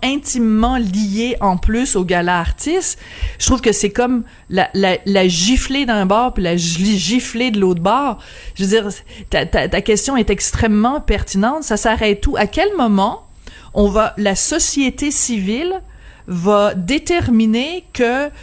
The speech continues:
le, la punition de Marie-Pierre Morin est suffisante ? Parce que là, il, il reste quoi, là ? Il lui reste quoi, là, pour, pour le,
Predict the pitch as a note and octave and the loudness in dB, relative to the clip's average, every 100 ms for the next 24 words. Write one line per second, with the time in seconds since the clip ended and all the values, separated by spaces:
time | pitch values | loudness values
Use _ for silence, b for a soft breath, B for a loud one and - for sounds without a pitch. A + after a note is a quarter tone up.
0 | B B G3 G3 F#3+ - G3 G3 - D4 | B B -2 2 2 0 -2 -2 0 0
1 | D#4 A#3 - B3+ C4 D4+ D#4 b b b | 2 2 0 0 0 -2 -8 b b b
2 | F3 G3+ G3 G3+ G#3 G3 A#3+ B3 G3+ F#3+ | 0 2 2 2 0 -2 0 2 0 0
3 | A3+ - G#3 - A#3 D#4 B3+ F#3+ E3+ - | -4 -2 -2 -2 -2 -2 0 0 -2 -14
4 | - - - - G#3 A3+ B3 B3 G3 F#3 | -20 -20 -20 -4 -2 0 2 2 0 -2
5 | F#3+ F#3+ G3+ - - C4+ D4+ F#3+ F3+ F3+ | -2 0 2 0 0 0 0 0 -2 0
6 | F#3+ G3 A3+ - - A#3 A#3+ F#3+ E3 D#3 | 0 0 -2 -4 -4 0 0 0 -2 -2
7 | - G#3 - G#3+ F#3+ F3 | -2 -2 2 2 2 -2